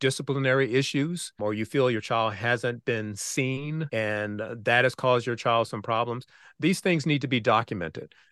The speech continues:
And so you document, you research, then you make an appointment with your principal and the child's teacher. And I like to say have both in the room at the same time, because you don't wanna have to do this, uh, multiple times and then everybody can hear what you're saying. And then you lay it out. You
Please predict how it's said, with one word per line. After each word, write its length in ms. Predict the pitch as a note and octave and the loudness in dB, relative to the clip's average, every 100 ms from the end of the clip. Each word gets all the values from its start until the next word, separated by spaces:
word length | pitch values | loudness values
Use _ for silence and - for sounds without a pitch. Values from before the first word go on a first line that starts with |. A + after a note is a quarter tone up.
| _ | _
And 280 | - A2+ A2+ | -4 -2 0
so 200 | B2 A#2 | 0 0
you 160 | A2+ A#2 | 0 0
document, 640 | B2+ C#3 - D3+ D#3 - _ _ _ | 2 2 2 2 2 0 _ _ _
you 160 | A2+ G#2 | -8 -2
research, 640 | A#2 E3+ - A#2+ C#3 - _ _ _ _ - | 2 2 4 4 2 -4 _ _ _ _ -8
then 120 | B2 | -2
you 80 | C3+ | 2
make 160 | D3+ D#3+ | 4 4
an 60 | |
appointment 500 | D3 - D3 C#3 C#3 | 2 4 2 4 0
with 240 | C3+ B2+ A#2 | 4 2 4
your 140 | A#2 | 2
principal 580 | - D3 C3+ C3 C#3+ F#3 _ _ - _ | 4 2 4 2 0 0 _ _ -20 _
and 420 | C3 A#2 A2 A2+ | -4 0 0 -2
the 80 | A2+ | -2
child's 400 | A2 C3+ B2 B2+ | 0 4 4 4
teacher. 480 | - D3 B2 F3 F#3 _ | 2 0 0 -4 -6 _
And 180 | - A#2+ | -4 -2
I 140 | A2+ E3+ | 2 4
like 160 | D#3+ | 4
to 80 | D3 | 2
say 260 | C3 B2 A#2 | 4 4 6
have 280 | B2 A#2 | 4 2
both 280 | G2 B2+ C#3+ | 4 4 4
in 160 | D3 B2+ | 0 -2
the 80 | A#2 | 0
room 240 | A#2+ B2 | 0 0
at 100 | A2+ | -2
the 80 | G#2 | -4
same 320 | - A#2 A2+ | 0 0 0
time, 360 | A2+ A#2 B2+ B2 | 0 0 0 -2
because 400 | A2+ A2+ G#2+ A2 | -2 0 -2 -4
you 160 | A#2 | -2
don't 180 | A#2 A#2 | -2 0
wanna 180 | A#2 A2+ | 0 0
have 200 | A2+ A#2 | -2 -2
to 100 | A#2 | -2
do 160 | A2+ | -2
this, 220 | A2+ A#2 - | 0 -2 -2
uh, 60 | G#2+ | -4
multiple 420 | G2+ A2+ A#2+ A2+ | 0 -2 -2 -4
times 400 | A#2 A2+ A#2 A#2 | 0 0 0 -4
and 120 | G2+ | -6
then 140 | G2+ | -2
everybody 420 | G2+ A2+ A#2+ A2+ A2 | 0 0 2 2 0
can 100 | G2 | -2
hear 180 | A2+ | -2
what 220 | A2 G#2 - | 0 -2 -2
you're 140 | G#2 | -4
saying. 400 | - G#2+ G#2+ D3+ | -2 -2 -2 -2
And 140 | C3+ C#3 | -2 2
then 160 | D3+ | 2
you 160 | D3+ D#3+ | 2 2
lay 220 | D3+ D3+ | 4 6
it 60 | D#3 | 6
out. 120 | D#3 | 6
You 120 | C#3+ | 2